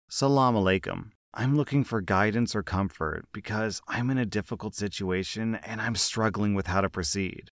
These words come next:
I'm a twenty-nine-year-old woman who's Canadian, and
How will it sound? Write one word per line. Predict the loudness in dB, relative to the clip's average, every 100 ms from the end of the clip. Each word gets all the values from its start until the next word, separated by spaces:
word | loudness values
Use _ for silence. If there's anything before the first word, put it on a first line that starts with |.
| -4
I'm | 2 2
a |
twenty-nine-year-old | 2 0 2 4 4 4 4 2 2
woman | 0 2 0
who's | -2 -4
Canadian, | -2 0 2 0 -2 -8 -10 -12 -6
and | -2 -2